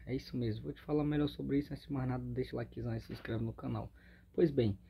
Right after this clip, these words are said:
há alguns, alguns dias atrás aí, ó, uma semana atrás, duas, o Pedro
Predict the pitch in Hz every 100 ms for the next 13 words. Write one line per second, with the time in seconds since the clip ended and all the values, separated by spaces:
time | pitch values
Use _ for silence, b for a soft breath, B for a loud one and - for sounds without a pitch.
0 | b - 160 160 156 147 151 165 143 -
1 | - - - 143 143 143 131 135 127 123
2 | 123 120 113 131 123 113 120 123 - 117
3 | 113 101 98 120 120 110 127 110 - b
4 | b b - 156 - 151 151 160 151